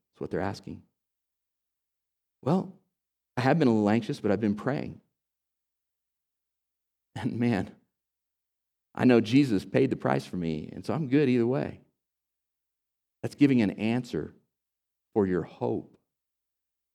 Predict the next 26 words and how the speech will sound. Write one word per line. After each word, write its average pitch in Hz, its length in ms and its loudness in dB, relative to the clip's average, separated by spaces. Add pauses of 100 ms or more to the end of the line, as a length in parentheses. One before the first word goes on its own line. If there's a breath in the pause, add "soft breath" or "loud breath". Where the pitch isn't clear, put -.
(2250)
Man, - 140 -10
don't 135 280 0
you 147 60 2
want 131 200 4
to 107 40 2
get 120 180 0
revenge 120 640 4
on 196 120 6
that 190 180 6
woman? 202 540 4 (1080)
See, 160 220 -4 (100)
they're - 200 -4
asking, 120 560 -2
"Where's 139 220 2
your 131 100 0
hope?" - 380 -8 (1300)
Well, 185 340 0 (1160)
actually, 190 420 0
to 165 60 -2
be 131 100 2
honest 147 260 -2
with 104 120 -8
you, 101 80 0
I 104 60 0
was 95 300 -10 (100)
hoping, 92 680 -4